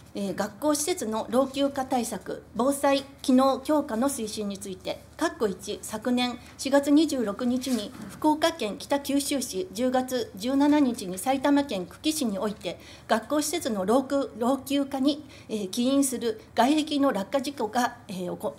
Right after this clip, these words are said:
発生しました。いずれの校舎も約四十年以上経過していて、老朽化が進んでおり、今後重大な事故につながる恐れも否めない状況となっています。また、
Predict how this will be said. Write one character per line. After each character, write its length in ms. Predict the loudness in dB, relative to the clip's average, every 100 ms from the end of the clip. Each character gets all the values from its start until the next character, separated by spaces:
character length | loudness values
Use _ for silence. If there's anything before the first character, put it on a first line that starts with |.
| -10
発 220 | -10 -8
生 220 | -2 0
し 120 | 0
ま 120 | -4 -6
し 40 |
た。 180 | -8 -10 -14 -20 -18 -8
い 60 | -2
ず 120 | 2
れ 100 | 6
の 160 | 4
校 200 | 4 0
舎 160 | 0 -2
も 180 | -2 -4 -8 -2
約 300 | -2 -2 0
四 220 | 4 4
十 200 | 4 2
年 260 | 4 2 2
以 80 | 0
上 160 | 2 0
経 180 | 0 2
過 160 | 2
し 80 | 0
て 140 | -4
い 80 | -6
て、 240 | -6 -6 0
老 140 | 0
朽 240 | 0 -2 -2
化 100 | -2
が 140 | -2
進 220 | -2 -2
ん 80 | 0
で 120 | 0
お 60 | -2
り、 160 | -6 -12 -18 -4
今 240 | 0 2
後 180 | 4 2 2
重 200 | 0 2
大 200 | 2 4
な 140 | 4
事 120 | 2
故 120 | 0
に 120 | 0 0
つ 100 | -2
な 120 | 0
が 100 | 2
る 80 | 2
恐 180 | 2
れ 100 | 2
も 180 | 2 0
否 100 | 0
め 240 | 0 2 0
な 140 | 0
い 80 | -4
状 140 | -6
況 240 | -4 -4 -2
と 160 | 0
な 140 | 0 -4
っ 20 |
て 140 | -6 -6
い 60 |
ま 120 | -6
す。 160 | -8 -14 -20 -8
ま 80 | -2
た、 240 | 0 0